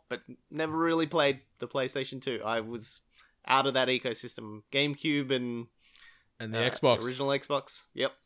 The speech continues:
Speaker 1: And that
Speaker 2: Yeah.
Speaker 1: was it.
Speaker 2: Fair call. Fair call. My,
Speaker 1: Yeah.
Speaker 2: my earliest memory of the, the PlayStation,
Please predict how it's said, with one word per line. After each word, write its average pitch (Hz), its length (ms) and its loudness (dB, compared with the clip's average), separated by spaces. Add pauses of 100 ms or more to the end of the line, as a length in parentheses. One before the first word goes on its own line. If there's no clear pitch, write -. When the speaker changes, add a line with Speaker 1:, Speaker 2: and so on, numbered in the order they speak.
(320)
Speaker 1:
And 117 120 -6
that 113 80 0
Speaker 2:
Yeah. 113 60 -2
Speaker 1:
was 117 100 -6
it. 123 180 -2 (520)
Speaker 2:
Fair - 180 0
call. - 280 4 (120)
Fair 208 220 4
call. 175 280 6
My, 254 300 10
Speaker 1:
Yeah. 233 80 8 (500)
Speaker 2:
my 220 320 8
earliest 180 600 8
memory 147 520 6
of 131 300 2
the, 127 320 4
the 127 80 -2
PlayStation, 120 1120 2